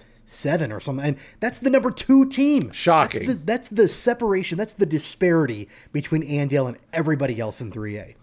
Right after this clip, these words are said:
Speaker 2: Well, you know, when you, you look at Andale, and they were making the four A playoffs, they just could never get by. You know, Bishop Miege was always beating them at four A once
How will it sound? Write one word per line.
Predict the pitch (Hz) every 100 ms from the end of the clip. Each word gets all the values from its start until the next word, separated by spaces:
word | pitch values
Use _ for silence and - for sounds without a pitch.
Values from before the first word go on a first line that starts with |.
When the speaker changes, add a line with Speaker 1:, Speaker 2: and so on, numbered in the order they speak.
| -
Speaker 2:
Well, | 131 139 143
you | 156 131
know, | 139
when | 143 143 131
you, | 131 127 139
you | 147 135
look | 156 160
at | 170 147
Andale, | 143 143 151 135 123 123 127 -
and | 117 117
they | 143
were | 190 180
making | 170 170 165 151
the | 127
four | - 170 185
A | 147
playoffs, | - 143 139 131 135
they | 139
just | 123 113
could | 143 113
never | 127 143 160 151
get | 117 98 151 113
by. | 113 131 135 131 131 123 -
You | 127
know, | 123
Bishop | 95 160 -
Miege | 117 113 135 160 110 -
was | 107
always | 123 131 131 104
beating | 120 143 135
them | 117 110
at | 107
four | - 151 151
A | 117
once | 113 123 -